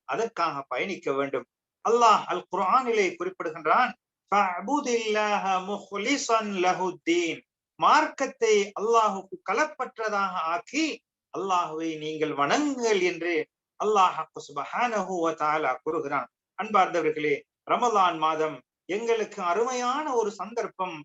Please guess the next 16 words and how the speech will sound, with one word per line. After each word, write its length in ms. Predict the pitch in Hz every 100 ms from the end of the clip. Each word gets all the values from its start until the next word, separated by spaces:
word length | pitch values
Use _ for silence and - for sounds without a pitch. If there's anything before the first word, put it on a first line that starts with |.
| _ _
பல 140 | 160 208
வகையான 500 | 214 226 233 247 294 262
நிஅமத்துக்களையும் 1040 | 214 220 143 - 240 233 214 202 202 175 147 _ -
பல 140 | 180 254
வகையான 560 | 262 262 254 254 285 285
வழிபடக்கூடிய 880 | 202 202 320 285 269 233 233 240 233 208
சந்தர்ப்பங்களையும் 1000 | 196 208 277 - 240 226 214 208 196 180
கொண்டு 220 | 175 208 240
வந்த 220 | 196 185 -
அந்த 200 | 165 -
ரமலான் 460 | 160 165 - 254 277 - _ _ _
எம்மை 300 | 139 208 202 175
விட்டு 240 | 156 156
கடந்து 400 | 151 127 185 208
சென்று 300 | - 160 156 139
விட்டது. 360 | - 139 139